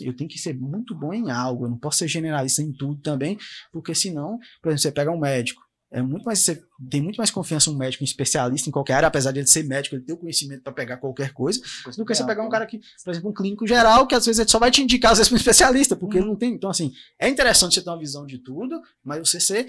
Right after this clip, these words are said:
Speaker 1: ter essas especializações. Então, dentro da engenharia, eu acho que é interessante você ter uma visão de tudo, mas eu acho bacana você escolher alguns nichos pra você se dedicar mais. E também não precisa ser só um, igual eu. Eu tenho uns, uns cinco nichos diferentes que eu gosto e eu faço realmente aquilo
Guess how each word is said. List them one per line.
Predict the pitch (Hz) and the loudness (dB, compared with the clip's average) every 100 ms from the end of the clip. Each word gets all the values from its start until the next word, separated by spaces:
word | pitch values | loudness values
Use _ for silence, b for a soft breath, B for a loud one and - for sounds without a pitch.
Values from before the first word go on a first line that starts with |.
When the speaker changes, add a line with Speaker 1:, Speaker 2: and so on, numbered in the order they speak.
| B _ - | B _ -2
Speaker 1:
ter | |
essas | 156 - 185 | 0 0 -4
especializações. | - - 220 240 170 | -2 0 0 -2 -2
Então, | 127 175 | -4 -2
dentro | 233 302 | 0 2
da | |
engenharia, | 247 208 165 214 | 2 2 2 2
eu | |
acho | 170 - | 2 0
que | 139 | -4
é | |
interessante | 156 147 147 | -2 -2 -2
você | 139 | -4
ter | 147 | -6
uma | |
visão | 131 127 | -8 -8
de | 127 | -8
tudo, | 123 147 240 B B - | -6 -4 -4 B B -4
mas | 165 180 | -4 -2
eu | |
acho | 190 226 | -4 0
bacana | 220 - 170 | -2 -2 -6
você | 202 - | -2 0
escolher | 185 - 208 190 | 0 0 0 2
alguns | 220 202 233 151 | 0 0 -6 -4
nichos | 165 202 | -4 -4
pra | 208 | -4
você | 196 180 | -2 0
se | 170 | -2
dedicar | 175 165 175 185 - - | -6 -8 -4 -4 -4 -14
mais. | 135 139 151 131 | -6 0 0 0
E | - _ - | -8 _ -6
também | 269 | -2
não | 311 | -2
precisa | 320 - 302 | 0 0 2
ser | - | 0
só | 330 | -2
um, | 285 | -2
igual | 180 208 | -2 0
eu. | 147 | 0
Eu | 127 147 | -4 -8
tenho | 190 - 285 | -16 -10 -6
uns, | - B B B B - | -6 B B B B -10
uns | 190 - | 0 2
cinco | 185 254 247 | 2 -2 -2
nichos | 202 190 170 | -2 0 -2
diferentes | 156 175 156 208 | -2 -2 0 -2
que | 254 | -2
eu | 285 | -4
gosto | 269 147 135 160 254 - | -6 -2 4 6 6 2
e | 277 | -2
eu | 220 | 0
faço | 190 214 - | 0 0 -2
realmente | 233 160 190 190 | -4 -4 -6 -6
aquilo | 185 | -6